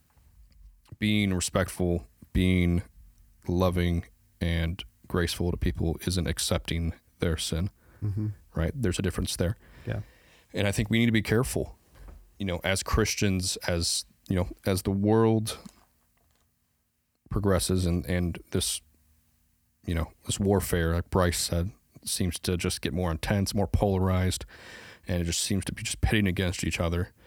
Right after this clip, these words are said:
Speaker 1: We need to be the bridge. We need to start showing people that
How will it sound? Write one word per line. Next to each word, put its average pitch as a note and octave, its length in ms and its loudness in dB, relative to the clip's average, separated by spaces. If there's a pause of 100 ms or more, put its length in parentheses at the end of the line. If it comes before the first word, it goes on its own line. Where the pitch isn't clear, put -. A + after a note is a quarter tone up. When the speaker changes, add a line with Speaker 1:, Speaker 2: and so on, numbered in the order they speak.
(540)
Speaker 1:
We G2 200 0
need G#2 180 2
to F2+ 60 -2
be F2 400 0 (460)
the - 60 -2
bridge. F2+ 580 -2 (180)
We F#2 180 0
need G2 60 0
to F2+ 80 0
start F#2+ 180 -2
showing F2+ 380 0
people E2+ 380 0
that E2 280 2